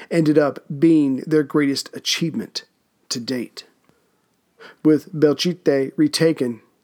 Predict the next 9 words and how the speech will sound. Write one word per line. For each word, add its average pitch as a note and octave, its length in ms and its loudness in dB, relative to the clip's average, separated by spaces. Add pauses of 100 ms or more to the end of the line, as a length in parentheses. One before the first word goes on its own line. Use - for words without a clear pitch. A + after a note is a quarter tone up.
(260)
Yagüe E3 480 2
and C3 140 -4
his C#3+ 220 -2
men, C#3 440 0 (220)
now D3+ 280 2
backed C3+ 500 -4
by C#3+ 140 2
German A2+ 340 -4
tanks D3+ 420 -2